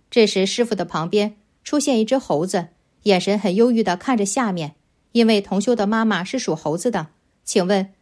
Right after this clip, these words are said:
这猴子是和妈妈有关，还是同修自己的前世？答：不是前世，师父看的猴是他妈妈的原型，这是师父给他妈妈加持了，这个孩子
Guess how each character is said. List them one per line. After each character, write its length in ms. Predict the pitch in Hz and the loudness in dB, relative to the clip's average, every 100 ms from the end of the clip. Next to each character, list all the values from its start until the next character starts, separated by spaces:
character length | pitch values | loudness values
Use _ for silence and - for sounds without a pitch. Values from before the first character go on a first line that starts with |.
| _ | _
这 160 | - 302 | 0 0
猴 220 | - 185 | 2 -2
子 220 | 220 220 | 0 0
是 160 | 214 254 | 0 0
和 120 | 233 | 2
妈 200 | 220 294 | 0 0
妈 120 | 294 | 0
有 140 | 202 147 | 0 0
关， 320 | - 208 208 _ _ _ | 0 -2 -2 _ _ _
还 160 | 180 | -2
是 200 | 190 208 | 0 0
同 180 | 196 190 | 0 -2
修 180 | 202 226 | 0 0
自 160 | 226 | 0
己 120 | 294 170 | -2 -2
的 100 | 170 | -2
前 260 | - 160 | -2 -4
世？ 280 | 185 220 185 - _ _ _ _ _ - | -4 -4 -6 -6 _ _ _ _ _ -6
答： 340 | 131 135 160 _ | -4 -4 -8 _
不 100 | 185 | 0
是 160 | 196 190 | 2 2
前 260 | - 139 | 0 -4
世， 280 | 151 - 135 _ _ _ _ | -4 -6 -8 _ _ _ _
师 220 | - - | -6 0
父 120 | 214 160 | 0 0
看 220 | 214 165 | -4 -2
的 100 | 143 | -4
猴 380 | - 135 160 _ _ | -4 -4 -4 _ _
是 160 | - | -2
他 160 | 190 185 | 0 0
妈 160 | 202 | 0
妈 140 | 202 165 | 0 0
的 100 | 143 | -2
原 200 | 139 165 | -2 -4
型， 340 | - 139 143 - _ _ _ _ | -4 -4 -6 -10 _ _ _ _
这 140 | - 208 | 2 2
是 140 | 190 | 2
师 180 | 165 196 | 0 -2
父 160 | 190 165 | -2 -4
给 100 | 185 | -4
他 160 | 165 | -4
妈 160 | 175 180 | -2 -2
妈 140 | 139 | -4
加 220 | - 214 | -4 -2
持 240 | 214 - 127 | -2 -4 -6
了， 200 | 143 - _ _ _ _ | -6 -10 _ _ _ _
这 160 | - 277 | 0 2
个 100 | 165 | 0
孩 260 | - 135 | -4 -6
子 220 | 160 151 | -4 -6